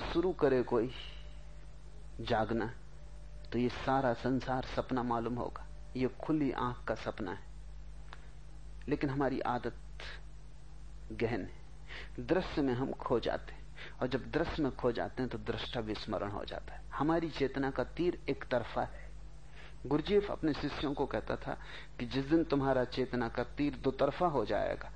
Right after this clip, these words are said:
तीर में दोनों तरफ फल लग जाएंगे, उसी दिन तुम सिद्ध हो जाओगे। तो सारी चेष्टा गुरुजीएफ करवाता था कि तुम जब किसी को देखो,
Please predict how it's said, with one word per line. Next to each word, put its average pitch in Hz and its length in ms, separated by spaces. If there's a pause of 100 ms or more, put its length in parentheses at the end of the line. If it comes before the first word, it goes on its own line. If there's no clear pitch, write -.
(360)
तीर 165 200
में 160 160
दोनों 156 280
तरफ 165 300
फल 170 120
लग 127 220
जाएंगे, 110 440 (760)
उसी 135 220
दिन 131 180
तुम 135 220
सिद्ध 123 300
हो 101 140
जाओगे। - 460 (960)
तो 139 60
सारी 196 460
चेष्टा 180 480
गुरुजीएफ 143 500
करवाता 120 400
था 127 180 (380)
कि 147 60
तुम 143 200
जब 139 180
किसी 147 280
को 143 140
देखो, 131 440